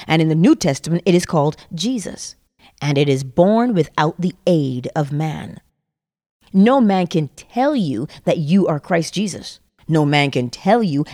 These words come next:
and convince you that you are God. You must toy with the idea and wonder what it would be like to be God. No clear conception of the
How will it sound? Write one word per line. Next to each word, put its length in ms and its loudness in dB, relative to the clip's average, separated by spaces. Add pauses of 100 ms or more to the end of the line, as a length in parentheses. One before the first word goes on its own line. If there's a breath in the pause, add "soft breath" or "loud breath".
and 180 -2
convince 640 0
you 180 -2 (160 loud breath)
that 200 0
you 260 0
are 160 2
God. 440 -4 (600 soft breath)
You 180 6
must 300 -2 (360)
toy 520 2
with 180 -2
the 160 -8
idea 600 -6 (160 loud breath)
and 240 2
wonder 300 2 (140 loud breath)
what 220 4
it 120 -2
would 300 -2
be 260 4
like 460 -6 (280)
to 100 -6
be 420 -2
God. 460 -10 (1700)
No 320 4
clear 520 -2
conception 800 -2
of 120 -4
the 140 -2